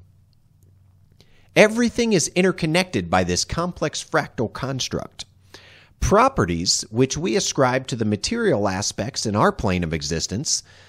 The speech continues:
such as space, time, mass, et cetera, are not applicable in the world of the fractal. The D M T revealed how our world and its associated attributes come into being. It is projected into existence by the non-corporal world of the fractal."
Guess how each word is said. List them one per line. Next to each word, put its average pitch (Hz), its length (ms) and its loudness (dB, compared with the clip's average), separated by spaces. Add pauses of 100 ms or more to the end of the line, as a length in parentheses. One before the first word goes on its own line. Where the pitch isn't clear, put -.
such - 260 0
as 113 140 2
space, 117 440 0
time, 113 400 0
mass, 107 360 0
et 98 120 -8
cetera, 107 480 2 (520)
are 147 140 6
not 226 340 2
applicable 123 840 -2
in 135 160 0
the 139 80 2
world 127 380 0
of 85 100 -4
the 87 80 -2
fractal. - 580 -2 (960)
The 131 80 2
D 175 200 4
M 185 120 2
T 202 200 0
revealed 160 460 4
how 135 260 6
our 233 260 4
world 98 560 2
and 110 140 -2
its 110 140 -4
associated 143 680 0
attributes 90 880 0 (320)
come 262 220 2
into 214 240 4
being. 127 640 0 (120)
It 135 120 0
is 147 120 0
projected 180 580 0
into 160 260 -2
existence 113 560 -4
by 101 120 0
the 98 120 -2
non-corporal 175 880 -2
world 147 460 -4
of 120 120 -6
the 107 80 -8
fractal." 107 680 -6